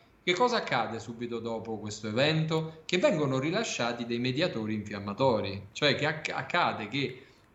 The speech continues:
determinati, ehm, aspetti, eh, se, appunto,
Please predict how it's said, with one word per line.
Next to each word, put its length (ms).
determinati, 1160
ehm, 840
aspetti, 720
eh, 420
se, 280
appunto, 680